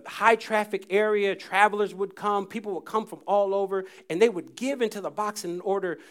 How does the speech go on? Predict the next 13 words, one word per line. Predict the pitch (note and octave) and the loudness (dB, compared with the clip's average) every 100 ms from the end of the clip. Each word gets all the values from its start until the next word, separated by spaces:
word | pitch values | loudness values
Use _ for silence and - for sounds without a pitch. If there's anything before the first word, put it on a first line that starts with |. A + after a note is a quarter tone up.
| - | -20
to | - | -18
keep | C#3+ A#3+ A#3 - | -10 -6 -6 -6
the | D3 | -8
temple | - A3+ A3+ G3 F3 F3 - - | 0 0 0 0 0 -4 -16 6
open. | G3 G#3+ F#3 | 6 6 2
And | D#3+ D#3 | 0 0
Jesus | C4 F#4 A#3+ F#3 | 6 6 6 -4
is | F3+ | -6
doing | D#3+ G#3 F3+ | 6 6 6
something | - G#3 F3 | 6 4 4
so | C#3 - G#3+ G#3 | -8 4 4 4
dope. | F#3+ E3 B2+ - _ _ _ _ _ D3+ | 2 2 0 -12 _ _ _ _ _ _
Jesus | C#3 D4 F4+ A3+ G#3 | 2 8 8 10 6